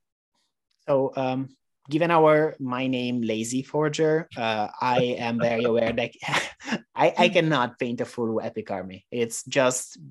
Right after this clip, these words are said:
it, it's just impossible for me. So, um, what I wanted to do is to have a game that you can play on a small space, but also a game that you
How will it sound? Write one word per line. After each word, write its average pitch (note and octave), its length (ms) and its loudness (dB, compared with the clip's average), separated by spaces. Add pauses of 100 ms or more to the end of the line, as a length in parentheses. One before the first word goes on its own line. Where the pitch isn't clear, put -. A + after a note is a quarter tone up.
(240)
it, A#2 260 -10 (1120)
it's F3+ 380 0
just D#3+ 240 -4
impossible B2 480 -2
for A2+ 100 -12
me. G#2+ 200 -10 (240)
So, C3 420 2
um, A#2 540 -4 (1120)
what D#3 200 4
I E3+ 60 8
wanted D#3+ 240 2
to D3+ 80 -6
do C#3+ 320 2
is B2+ 220 -4
to B2 100 -4
have A#2+ 220 -2
a A2+ 40 -4
game A2+ 240 -2
that G#2+ 100 -6
you A2+ 80 -14
can A#2 160 -10
play A#2 180 -6
on A#2 100 -4
a G#2+ 40 -6
small C3+ 280 -2
space, D3+ 280 0
but A#2 140 -2
also G#2 280 -4
a G2+ 40 -4
game G#2 220 -6
that G2 120 -6
you G2 80 -16